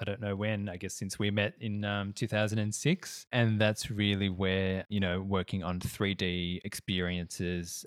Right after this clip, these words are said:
was, uh, you know, a, a massive, uh, uh, learning for, for me there. But the best thing I think I'd learned from, uh, working with you, Amanda, and the, and the Gloss team was how to create a mood and how to design by feel, and whether that's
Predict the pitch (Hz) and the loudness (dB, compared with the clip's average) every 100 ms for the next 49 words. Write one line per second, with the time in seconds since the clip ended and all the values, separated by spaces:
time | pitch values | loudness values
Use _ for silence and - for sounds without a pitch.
0 | - 98 92 87 90 - 98 90 85 90 | -8 -2 -2 -2 -8 -8 -4 -2 -2 -4
1 | 98 92 101 95 90 - 92 95 - - | -6 -6 -4 -2 -2 -2 -4 -4 -12 -12
2 | 95 90 90 - 98 90 101 104 98 95 | -12 -10 -10 -8 -8 -8 -4 -2 -2 -4
3 | - 117 - 107 98 95 95 127 170 - | -6 -10 -4 -2 0 2 4 2 4 4
4 | - 120 160 165 - 233 233 - 170 151 | 4 4 6 6 4 2 2 2 4 4
5 | 127 110 107 101 104 - - 98 98 95 | 4 4 4 4 2 0 2 4 4 0
6 | - 98 95 95 98 95 - 92 92 92 | -2 -2 0 0 0 -2 0 0 0 0
7 | 92 92 90 90 90 90 92 87 - - | 0 -2 -2 -4 -4 -4 -2 -4 -4 -6
8 | - 92 90 90 87 - - - 135 180 | -2 -2 0 0 -2 -6 -12 -4 0 0
9 | - 151 110 - 117 98 90 92 180 240 | 2 4 4 2 0 0 2 4 4 4
10 | 165 110 98 110 95 101 95 92 95 92 | 2 2 4 2 2 0 0 0 2 2
11 | 90 - 95 85 165 233 - 113 107 139 | 0 0 2 4 4 2 2 2 4 4
12 | 170 170 156 - - | 2 0 0 -4 -14